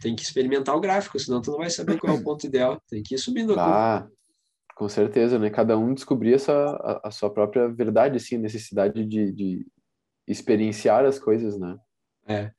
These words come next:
Speaker 1: E tem, tem uma velocidade que, que rola que é um... Parece que é um, uma velocidade de cruzeiro, assim, né?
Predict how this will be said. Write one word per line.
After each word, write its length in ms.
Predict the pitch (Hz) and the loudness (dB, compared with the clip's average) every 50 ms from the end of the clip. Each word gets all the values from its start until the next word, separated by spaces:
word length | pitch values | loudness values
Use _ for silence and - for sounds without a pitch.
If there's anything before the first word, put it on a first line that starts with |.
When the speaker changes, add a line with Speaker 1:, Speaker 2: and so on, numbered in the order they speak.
| _ _ _ _ _ _ _ _ _ _ | _ _ _ _ _ _ _ _ _ _
Speaker 1:
E 80 | 127 120 | -6 -2
tem, 340 | - 135 139 156 185 202 196 | 0 2 2 2 0 -2 -2
tem 180 | - 175 185 | -2 -2 0
uma 140 | 202 214 208 | 0 0 0
velocidade 680 | 190 180 160 156 151 - - 143 135 131 135 135 139 135 | 0 0 0 0 0 -2 -4 -4 -4 -4 -2 -4 -6 -8
que, 680 | - 139 135 131 131 127 123 120 117 113 104 110 113 - | -8 -6 -4 -2 -2 -2 -2 -4 -4 -6 -8 -10 -12 -14
que 160 | - - 127 | -10 -8 -6
rola 380 | 120 107 120 120 123 131 143 135 | -6 -4 -2 -2 -2 -2 -2 -6
que 160 | - - 143 | -6 -6 -4
é 120 | 135 135 | -4 -4
um... 360 | 139 143 143 139 135 120 110 113 | -4 -4 -4 -4 -6 -6 -8 -8
Parece 300 | - 107 120 120 120 - | -8 -6 -6 -6 -6 -6
que 60 | - - | -4 -4
é 40 | |
um, 380 | 143 147 143 139 135 123 117 110 101 | -4 -4 -4 -6 -6 -6 -8 -10 -10
uma 160 | 127 123 123 | -8 -8 -4
velocidade 420 | 120 135 131 131 - - 135 135 139 | -2 0 -2 -2 -2 -2 -2 -2 -2
de 80 | 147 | -4
cruzeiro, 420 | - - 139 127 113 120 143 143 123 | -6 -4 -4 -2 2 4 4 4 4
assim, 160 | 101 - 120 117 | 0 -2 -4 -4
né? 180 | 113 107 110 | -4 -4 -4